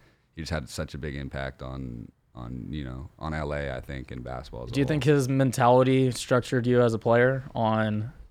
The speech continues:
Speaker 2: getting the last second shots, his grit, his defense? 'Cause I see you on the court, you do everything. You, you're playing hundred percent the whole time. You're diving for things. You're shooting for things. Taking the last second shot. You do everything that what Kobe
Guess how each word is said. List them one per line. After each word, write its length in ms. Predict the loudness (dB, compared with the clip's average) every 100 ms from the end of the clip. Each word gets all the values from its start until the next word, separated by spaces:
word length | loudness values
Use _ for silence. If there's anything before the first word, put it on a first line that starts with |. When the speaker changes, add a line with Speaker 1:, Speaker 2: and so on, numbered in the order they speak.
| _ -20 2
Speaker 2:
getting 260 | 4 6
the 80 | 4
last 260 | 6 4 4
second 240 | 0 0
shots, 540 | 0 4 6 6 2 -4
his 180 | -2 -2
grit, 280 | 2 4 4
his 180 | 2 0
defense? 600 | 0 2 2 2 0 -2
'Cause 200 | -2 0
I 80 | 2
see 160 | 6
you 80 | 6
on 80 | 4
the 60 |
court, 320 | 4 6 6 4
you 120 | 2
do 140 | 6
everything. 500 | 6 6 2 -2 -2 -12 -12
You, 180 | -8 -6
you're 180 | -4 -2
playing 360 | 2 4 4
hundred 200 | 2 0
percent 300 | 0 0 0
the 80 | 2
whole 120 | 4
time. 460 | 4 6 6 6 4
You're 80 | 2
diving 340 | 4 4 4
for 120 | -2
things. 320 | -2 0 0 -4
You're 80 |
shooting 260 | -2 0 0
for 100 | -2
things. 380 | 0 2 2 -2 -10 -20
Taking 220 | 2 4 6
the 80 |
last 220 | 6 4 4
second 260 | 2 0
shot. 400 | 2 6 6 4 -2 -20 _
You 80 | 6
do 100 | 8
everything 440 | 8 6 6 6
that 240 | 8 8 6
what 160 | 2
Kobe 480 | 6 6 8 6 6